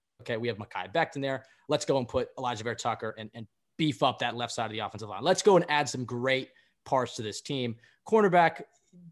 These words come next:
there wasn't just an, there just wasn't enough assets to do that. I like Bryce Hall. We'll see how, how Bless Austin, Isaiah Dunn, um, whatever other, you know, que-,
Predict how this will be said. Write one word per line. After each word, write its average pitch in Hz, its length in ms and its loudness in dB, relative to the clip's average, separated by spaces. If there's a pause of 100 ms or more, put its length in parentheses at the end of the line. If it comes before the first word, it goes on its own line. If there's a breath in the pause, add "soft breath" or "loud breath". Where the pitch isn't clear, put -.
there 170 120 6
wasn't 170 260 8
just 143 160 0
an, 147 160 -2
there 190 160 6
just 175 200 2
wasn't 175 260 4
enough 139 200 2
assets 123 400 0
to - 60 -16
do 113 140 -4 (100)
that. 104 200 -4
I 170 100 6
like 214 340 6 (540)
Bryce 107 260 -2
Hall. 185 440 4
We'll 139 100 -2
see 143 340 0
how, 117 460 0
how 117 120 -6
Bless 113 280 -8
Austin, 107 380 -6
Isaiah 101 340 -10
Dunn, 110 400 -6 (320)
um, 92 220 -10
whatever 135 340 -2
other, 120 360 -4 (180)
you 120 100 -16
know, 104 160 -12 (240)
que-, 123 140 -2